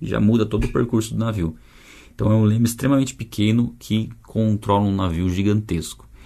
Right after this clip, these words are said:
Então a nossa <laughs> língua é pequena, né? E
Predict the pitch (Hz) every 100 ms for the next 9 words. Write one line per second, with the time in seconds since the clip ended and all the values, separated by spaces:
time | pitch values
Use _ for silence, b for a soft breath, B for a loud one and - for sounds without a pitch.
0 | b b 107 90 87 101 - 135 123 113
1 | 120 107 120 104 101 - - 110 104 123
2 | - - - - - B B B B B
3 | - 110 135 -